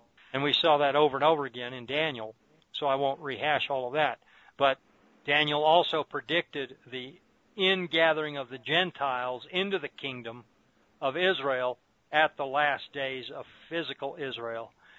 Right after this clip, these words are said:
And so, again, I differ with the point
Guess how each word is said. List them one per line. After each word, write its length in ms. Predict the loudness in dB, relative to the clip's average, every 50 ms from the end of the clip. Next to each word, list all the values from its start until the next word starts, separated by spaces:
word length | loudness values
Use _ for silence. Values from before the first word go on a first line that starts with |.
| -20 _ _ _ _ _
And 420 | -4 -2 0 0 -2 -4 -6 -10 -14 _ _ _ -14 -6
so, 420 | 0 2 2 4 2 0 -2 -6 -10 _ _ _ _ _ _ _
again, 380 | -10 -8 -4 -2 -2 -2 0 0
I 200 | 0 -2 -2 -4 -8 _ _ _ _ _ _ _ _ _ _ _ _ _ _ _ _ _ _ _ _
differ 520 | 6 6 6 6 2 -2 -2 0 -2 -4 -6 _ -20 -20 _ _ _ _ -12
with 180 | -8 -8 -6 -6
the 80 | -8 -12
point 360 | -6 -4 -2 -2 -2 -2